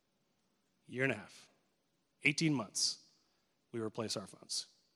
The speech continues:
At this rate, by the re-, time you reach the end of your life, you will have owned forty-five cell phones. If by comparison you're like, "That doesn't seem like a whole lot," that's a problem. Um, but if you're like, "That doesn't seem like a lot,"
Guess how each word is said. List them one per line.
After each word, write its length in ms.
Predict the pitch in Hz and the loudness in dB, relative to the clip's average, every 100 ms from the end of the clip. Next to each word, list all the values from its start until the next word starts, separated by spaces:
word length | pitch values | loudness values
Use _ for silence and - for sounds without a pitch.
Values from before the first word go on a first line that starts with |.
| _ _ - - | _ _ -18 -6
At 120 | 123 | -2
this 260 | - 143 - | 4 4 4
rate, 360 | 123 139 - - - _ _ _ _ - | 4 4 0 -8 -18 _ _ _ _ -2
by 120 | 127 | 0
the 160 | 120 117 | 0 -2
re-, 140 | 120 | -6
time 240 | 120 143 147 | -6 -6 -4
you 80 | 131 | -2
reach 220 | 135 - | -2 -2
the 100 | 123 | -2
end 100 | 123 | -4
of 80 | 120 | -2
your 100 | 117 | 2
life, 240 | 113 120 | 4 4
you 120 | 131 131 | 0 -4
will 120 | 120 | 0
have 140 | 117 - | -2 -4
owned 340 | 117 107 104 - - - - | -10 -10 -14 -18 -2 -2 0
forty-five 580 | 127 120 - 117 110 | -4 -6 -6 -4 -4
cell 200 | 104 107 | -4 -10
phones. 380 | 98 101 92 - - _ _ _ _ _ _ _ _ _ _ _ _ _ _ _ _ _ _ | -12 -18 -18 -20 -20 _ _ _ _ _ _ _ _ _ _ _ _ _ _ _ _ _ _
If 160 | 131 - | -10 0
by 120 | 127 | 4
comparison 440 | 131 120 123 131 143 | 4 2 2 2 2
you're 60 | |
like, 120 | 131 147 | -2 -4
"That 80 | |
doesn't 160 | 294 208 | -4 -4
seem 240 | - 156 | -2 -2
like 180 | 147 135 | -2 -4
a 40 | 123 | -6
whole 240 | - 127 | -6 -4
lot," 200 | 120 120 - _ _ _ _ - | -2 -2 -4 _ _ _ _ -14
that's 140 | 117 | -12
a 40 | - | -10
problem. 320 | - 95 85 - - - | -10 -10 -14 -16 2 10
Um, 280 | 143 131 | 12 12
but 120 | 123 147 | 10 8
if 100 | 160 | 10
you're 120 | 165 | 12
like, 140 | 156 | 12
"That 160 | 285 294 | 12 12
doesn't 200 | 240 214 | 12 12
seem 160 | 220 | 12
like 140 | 185 170 | 12 12
a 40 | |
lot," 320 | 180 190 - | 12 12 12